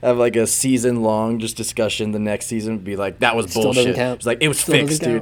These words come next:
Speaker 2: count.
Speaker 1: It was fixed." Yeah, fake, fake champion. Um, all right, man, that was a long one, but I feel like there was no way to do that in a short way,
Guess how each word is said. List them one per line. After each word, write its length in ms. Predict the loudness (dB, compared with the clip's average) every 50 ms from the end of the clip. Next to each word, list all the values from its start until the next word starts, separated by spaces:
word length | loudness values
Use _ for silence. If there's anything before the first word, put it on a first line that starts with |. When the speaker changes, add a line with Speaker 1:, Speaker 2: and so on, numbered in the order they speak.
| 0
Speaker 2:
count. 20 | 0
Speaker 1:
It 40 | 0
was 180 | 0 0 0
fixed." 320 | 2 2 2 2 0 0 2
Yeah, 260 | 4 4 4 2 -2 -8 -14 -20 -20 -20 -20 -20 -20 -20 -20
fake, 340 | -6 0 2 2 2 2 0
fake 260 | 0 0 0 0 0
champion. 500 | -2 -2 0 0 -2 -2 -4 -4 -6 -8 -10 -16 -20 -20 -20 -20 -20 -14 -6
Um, 560 | -2 0 0 0 0 0 0 -2 -4 -8 -12 -18 -20 -20 -20 -16 -8
all 80 | -4 -2
right, 340 | -2 -2 -4 -6 -8 -10 -6
man, 460 | -2 0 2 2 2 2 0 -4 -6 -2
that 140 | 2 6 6 8
was 100 | 8 8
a 60 | 8
long 300 | 8 10 8 8 8 6
one, 240 | 6 6 6 4 4
but 120 | 2 2
I 80 | 2 2
feel 220 | 2 2 2 4
like 180 | 6 4 4 4
there 120 | 4 4 4
was 140 | 4 2 2
no 160 | 0 2 2
way 160 | 2 2 2
to 100 | 0 -2
do 160 | -2 -4 -2 -2
that 160 | 0 0 -2
in 80 | -2 -4
a 40 | -8
short 300 | -8 -6 -6 -6 -4 -4
way, 360 | -4 -4 -4 -4 -6 -6 -10